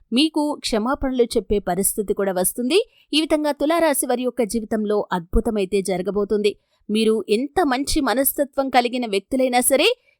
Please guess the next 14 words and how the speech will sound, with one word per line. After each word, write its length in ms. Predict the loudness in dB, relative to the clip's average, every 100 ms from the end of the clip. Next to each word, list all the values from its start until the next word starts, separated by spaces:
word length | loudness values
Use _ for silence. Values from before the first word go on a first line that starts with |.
| 2
చాలా 280 | 4 4 4
మట్టుకు 520 | 0 -2 -2 -2 -2
మీరు 360 | 2 4 4 0 _ 0
జీవితంలో 640 | 2 2 2 6 6 6
అనేక 300 | 2 2 2 2 0
రకాలైనటువంటి 760 | 2 2 2 0 -2 -2 -2
సమస్యలను 600 | -2 -2 -2 -2 -4 -4 -2 -2
చూశారు. 400 | 2 2 2 0
దీనికి 340 | 0 0 0 0
కారణం 380 | 2 4 2 -2 _ _ -4
మిమ్మల్ని 340 | 0 4 4 4
శత్రువులుగా 640 | 2 0 -2 -2 2 2
భావించేటటువంటి 920 | 2 0 -2 -2 -2 -2 -2 -4 -2 -2
వ్యక్తులు, 420 | -4 0 2